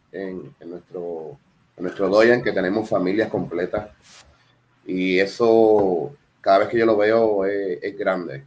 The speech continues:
Tú tener una familia completa, papá, mamá, con, con sus hijos, entrenando juntos, haciendo lo mismo, compartiendo una misma pasión, eso significa que hay un núcleo familiar bien fuerte,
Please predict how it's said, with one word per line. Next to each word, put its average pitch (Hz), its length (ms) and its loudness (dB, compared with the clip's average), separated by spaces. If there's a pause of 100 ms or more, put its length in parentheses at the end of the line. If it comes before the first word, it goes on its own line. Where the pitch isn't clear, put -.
(420)
Tú 95 120 -8
tener 107 400 -2
una 110 200 -2
familia 110 360 -2
completa, 101 540 -4
papá, 98 260 -2
mamá, 110 360 -2
con, 113 180 -8 (180)
con 90 140 -18
sus 87 200 -20
hijos, 123 340 -8 (100)
entrenando 98 640 -4
juntos, 113 600 -8
haciendo 113 340 -4
lo 107 160 0
mismo, 120 500 -8 (600)
compartiendo 110 720 -2
una 117 160 0
misma 123 320 -2
pasión, 135 580 -4 (1040)
eso 110 160 -8
significa 120 520 0
que 92 440 -4
hay 107 200 0
un 117 180 -2
núcleo 120 520 -2
familiar 95 540 -4
bien 107 160 -4
fuerte, - 440 -8